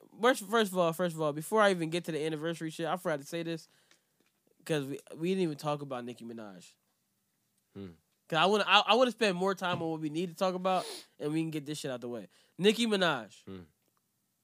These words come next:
Speaker 1: For the first time, oh, this nigga really filming on the iPhone. I respect it. <laughs> For the first time, I wanna say this. You are not in the wrong. B E T,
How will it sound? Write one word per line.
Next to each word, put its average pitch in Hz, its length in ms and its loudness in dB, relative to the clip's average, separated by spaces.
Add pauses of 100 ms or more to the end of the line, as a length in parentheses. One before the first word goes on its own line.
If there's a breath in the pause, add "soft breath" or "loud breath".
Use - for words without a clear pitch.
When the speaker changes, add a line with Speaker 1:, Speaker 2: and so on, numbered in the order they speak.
(1300)
Speaker 1:
For 180 120 -2
the 170 80 2
first 269 400 4
time, 240 560 2
oh, 143 140 -8
this 226 80 -12
nigga 139 260 -6
really 175 160 -4
filming 196 260 -10
on - 120 -8
the - 40 -10
iPhone. - 480 -6
I 160 140 -10
respect - 400 -12
it. - 80 -18 (320 soft breath)
<laughs> 233 1800 8
For 226 140 6
the 214 80 6
first 277 360 8
time, 247 280 6
I - 20 6
wanna 214 240 6
say 202 180 2
this. 160 440 -2 (340)
You 202 220 2
are 143 160 4
not 160 380 2
in 160 180 -4
the 156 80 -2
wrong. 127 400 -4 (2250)
B 285 340 8
E - 40 6
T, 226 420 2